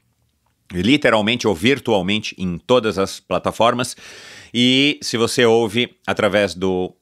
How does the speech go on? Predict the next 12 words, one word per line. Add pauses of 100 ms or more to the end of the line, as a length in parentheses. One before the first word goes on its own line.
é,
Apple
Podcasts,
faça
lá
o
seu
review,
dê
lá
a
sua,